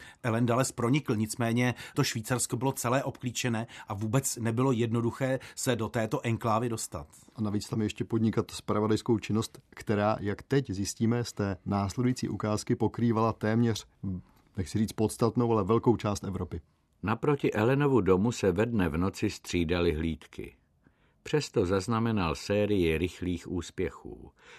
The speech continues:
Speaker 3: Mezi prvními agenty, které se mu podařilo zrekrutovat,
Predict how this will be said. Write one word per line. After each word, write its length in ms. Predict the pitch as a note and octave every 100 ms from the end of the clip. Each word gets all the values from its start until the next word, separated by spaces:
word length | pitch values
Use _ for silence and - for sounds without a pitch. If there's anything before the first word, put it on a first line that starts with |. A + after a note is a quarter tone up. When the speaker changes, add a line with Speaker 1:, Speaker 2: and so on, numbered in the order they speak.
| - -
Speaker 3:
Mezi 240 | A2+ B2
prvními 560 | A2 D#3 D3+ D3 A#2 D#2+
agenty, 460 | G#2 B2+ A#2+ F#2+
které 280 | - F2+ F#2
se 140 | - F#2
mu 120 | F2
podařilo 560 | G2+ G#2 G#2+ G#2+ F2+
zrekrutovat, 800 | D#2 F#2 - C3+ B2+ F2+ E2 D#2+